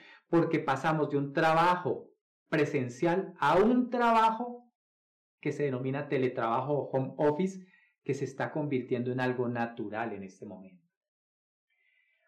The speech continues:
Ok, por último,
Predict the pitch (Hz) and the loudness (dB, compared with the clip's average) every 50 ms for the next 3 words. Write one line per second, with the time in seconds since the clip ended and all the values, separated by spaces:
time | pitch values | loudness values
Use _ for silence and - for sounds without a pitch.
0 | _ _ _ - 185 208 - - 135 104 92 - - - _ _ _ _ _ _ | _ _ _ 2 2 4 4 4 2 2 0 -2 -10 -18 _ _ _ _ _ _
1 | _ _ _ _ _ _ _ _ _ _ _ - 165 175 208 269 269 - - 214 | _ _ _ _ _ _ _ _ _ _ _ 2 4 4 6 6 4 2 2 2
2 | 208 196 196 208 247 254 - - - | 4 4 4 4 2 2 -2 -8 -14